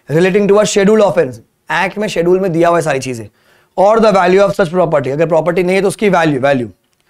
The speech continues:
or where such property is taken or held outside the country, then the property equivalent to the value held within the country or abroad। तो भैया अगर विदेश जा चुके तो उसका, उसका भी आप वैल्यू पकड़ लोगे।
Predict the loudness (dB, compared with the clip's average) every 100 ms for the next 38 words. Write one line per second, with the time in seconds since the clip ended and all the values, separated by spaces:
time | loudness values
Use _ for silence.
0 | _ _ -2 0 2 0 0 0 0 2
1 | 2 0 2 2 2 0 0 0 2 2
2 | 0 0 0 0 -2 -2 -2 -2 -2 _
3 | _ -4 -2 0 0 0 0 0 -2 -4
4 | 0 0 2 2 2 2 0 -4 -10 -2
5 | 0 0 0 0 -2 -4 -4 -2 0 -2
6 | -6 -12 -16 _ _ -4 0 0 0 0
7 | 0 0 -2 -4 -4 -4 -6 -6 -4 0
8 | 0 0 -2 -4 -10 -14 -16 -18